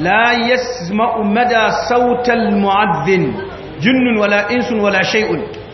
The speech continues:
Yace ba wani wanda zai ji sautin mai kiran sallah,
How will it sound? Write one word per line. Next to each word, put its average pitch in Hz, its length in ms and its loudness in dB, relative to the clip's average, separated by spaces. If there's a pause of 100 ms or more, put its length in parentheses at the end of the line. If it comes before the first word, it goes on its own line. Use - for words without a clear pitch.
(1120)
Yace 220 400 2
ba 214 480 2
wani 240 220 0 (100)
wanda 254 340 0
zai 214 300 0
ji 180 240 -6 (1200)
sautin 254 640 2
mai 208 160 4
kiran 214 320 0
sallah, 190 640 0